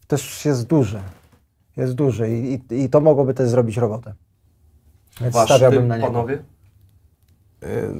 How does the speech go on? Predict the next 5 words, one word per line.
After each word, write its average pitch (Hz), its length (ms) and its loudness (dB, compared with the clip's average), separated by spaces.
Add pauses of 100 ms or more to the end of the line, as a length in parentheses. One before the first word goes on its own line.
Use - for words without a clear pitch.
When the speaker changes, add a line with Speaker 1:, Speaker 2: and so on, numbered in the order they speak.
(280)
Speaker 3:
tak 139 180 -2
jak 160 120 2
Marian 151 360 8
powiedział, 143 680 6 (120)
y, 131 640 4